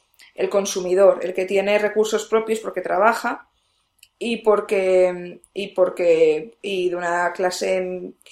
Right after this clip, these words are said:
mm, media, con, o sea, que puede, o sea, que puede comprar, básicamente.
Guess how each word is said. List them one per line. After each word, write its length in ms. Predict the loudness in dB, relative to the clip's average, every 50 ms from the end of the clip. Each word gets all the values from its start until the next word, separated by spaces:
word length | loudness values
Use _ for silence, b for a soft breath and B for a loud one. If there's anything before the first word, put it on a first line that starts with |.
| -20 -20 _ -12
mm, 520 | -10 -8 -8 -6 -8 -8 -8 -10 -6 -2
media, 720 | 0 2 2 2 2 2 4 4 4 2 0 -4 -8 -14 _ _ _ _ -8
con, 240 | -6 -6 -6 -6 -8
o 60 | -10
sea, 260 | -6 0 0 0 0 0
que 100 | -2 -4
puede, 840 | 0 2 2 4 4 4 4 4 4 2 2 0 0 -2 -4 -8 -12 -14 -14 -14 -16 _ _ _ _ _ _
o 60 | -6
sea, 220 | -2 0 0 2 2
que 100 | 0 -4
puede 480 | -4 -2 2 4 4 4 4 4 2 2
comprar, 580 | 2 0 0 2 2 2 2 0 -2 -6 -12 _ _ _
básicamente. 800 | -10 -10 -8 -8 -8 -8 -8 -8 -8 -10 -14 -14 -14 -14 -14 -14